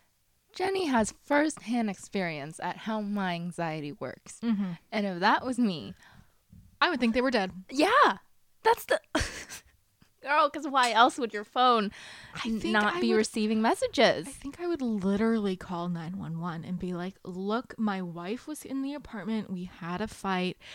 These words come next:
Speaker 2: and she packed up and left, but she didn't tell any of our close friends
Speaker 1: Mm-hmm.
Speaker 2: where she was going, and now I can't reach her."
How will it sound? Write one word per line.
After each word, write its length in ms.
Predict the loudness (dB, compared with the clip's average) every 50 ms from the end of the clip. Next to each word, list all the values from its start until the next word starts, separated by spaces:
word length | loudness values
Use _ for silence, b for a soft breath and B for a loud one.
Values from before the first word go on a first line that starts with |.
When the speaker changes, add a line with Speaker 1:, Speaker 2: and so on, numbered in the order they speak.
| B B B -6
Speaker 2:
and 200 | -4 -4 -4 -4
she 140 | -8 -12 -14
packed 400 | -14 -12 -12 -12 -12 -12 -12 -12
up 140 | -12 -10 -10
and 200 | -10 -10 -8 -6
left, 320 | -4 -4 -4 -6 -8 _
but 120 | -10 -10 -8
she 100 | -8 -8
didn't 220 | -6 -6 -8 -8 -10
tell 240 | -10 -10 -10 -12 -12 _ _ _ -8
any 320 | -6 -4 -2 0 0 0 0
of 120 | -2 -2
our 220 | -2 -2 -2 -2 -4
close 380 | -6 -8 -6 -4 -4 -4 -6
friends 460 | -8 -6 -4 -2 -2 0 0 -2 -2 -4
Speaker 1:
Mm-hmm. 140 | -6 -6 -6
Speaker 2:
where 140 | -4 -6 -6
she 160 | -6 -6 -6
was 160 | -8 -8 -8
going, 380 | -8 -6 -4 -2 -2 -2 -2 -4
and 160 | -4 -6 -6 -8
now 180 | -10 -10 -10 -12
I 80 | -12
can't 340 | -14 -14 -16 -16 -16 -16 -16
reach 360 | -16 -14 -14 -14 -14 -14 -12
her." 300 | -12 -12 -12 -12 -14 -16